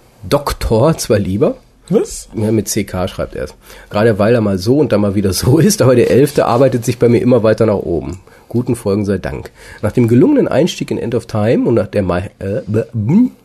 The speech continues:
Speaker 1: und der, meiner Meinung nach, großartigen Eleventh Hour leider weniger von Moffat selbst. Leider schlägt es sich wohl doch auf die Qualität seiner Episoden nieder, der Hauptverantwortliche für sogar zwei Serien zu sein.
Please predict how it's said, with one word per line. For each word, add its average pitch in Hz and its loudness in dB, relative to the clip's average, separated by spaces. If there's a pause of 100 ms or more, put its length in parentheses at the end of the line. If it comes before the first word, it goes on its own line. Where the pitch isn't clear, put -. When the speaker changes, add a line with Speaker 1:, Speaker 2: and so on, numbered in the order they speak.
(240)
Speaker 1:
und 107 -4
der, 95 0
meiner 101 -2
Meinung 78 -6
nach, 95 -6
großartigen 113 -4
Eleventh 107 -2
Hour 101 -2 (300)
leider 107 -2
weniger 120 0
von 92 -6
Moffat 92 -4
selbst. - -12 (640)
Leider 143 2
schlägt - -2
es 113 -6
sich - -6
wohl 101 0
doch 120 -2
auf - -8
die 95 -8
Qualität 98 -2
seiner 92 -4
Episoden 98 -4
nieder, 117 -4 (240)
der 85 -6
Hauptverantwortliche 101 -4
für 92 -6
sogar 95 -4
zwei 78 -4
Serien 65 -10
zu - -16
sein. - -18